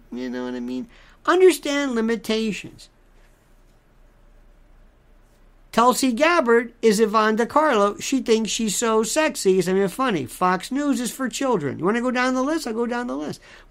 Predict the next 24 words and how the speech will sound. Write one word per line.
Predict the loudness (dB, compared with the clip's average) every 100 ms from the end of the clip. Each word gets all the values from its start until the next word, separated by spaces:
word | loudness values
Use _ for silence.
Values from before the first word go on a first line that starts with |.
| 2
But | 4 6 2 -2 -18 _ _ -20 _ _ -20 _ _ _ _ _ -2
Tulsi | 4 6 6 2
Gabbard, | 2 0 2 2 0
in | 2 2
many | 2 2 2
respects, | 2 0 -4 -8 -8 -12 -20 _ _ _ _ _ _ _ -10
I | 0 2
respect | 2 0 0 -2 0
because | -4 0 -2
she's | 0 4 4
able | 4 0 0
to | 0 2 2 0 -12 -20 _ _
formulate | -20 -2 4 4 4 4 2 0
a | -2
particular | -4 -4 -2 0 2
idea | 2 0 -2 -2 -2 -4 -14 -12
that | -2 0 0 0
is, | 2 4 4 0 -6 -4
that | -4
resonates | -2 -2 0 0 -2 -4 -6
by | -2 -2
virtue | 0 -4 -4 -8
of | -10 -10
idea. | -8 -6 -8